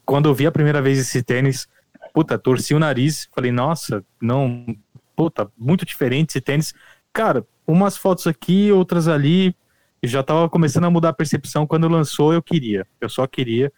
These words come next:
E eu tenho aqui um dos tênis que eu mais gosto. Tênis que eu uso pra caramba. E pra mim é uma das grandes obras, assim,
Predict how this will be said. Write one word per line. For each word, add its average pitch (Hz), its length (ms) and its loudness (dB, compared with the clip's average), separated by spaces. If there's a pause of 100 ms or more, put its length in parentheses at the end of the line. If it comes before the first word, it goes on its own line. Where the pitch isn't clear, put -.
(280)
E 117 40 0
eu 123 180 0
tenho 143 240 0
aqui 139 180 -4
um 139 80 2
dos 143 160 -4
tênis 143 220 -2
que - 60 -6
eu 139 40 0
mais 151 240 0
gosto. 135 460 0 (320)
Tênis 147 200 0
que - 100 -4
eu 143 260 2 (180)
uso 180 420 2 (100)
pra 170 180 -2
caramba. 156 640 0 (680)
E 123 680 2
pra 131 100 -2
mim 131 100 0
é 139 40 2
uma 147 180 2
das 143 280 -2
grandes 147 500 0
obras, 123 380 0
assim, 120 480 -4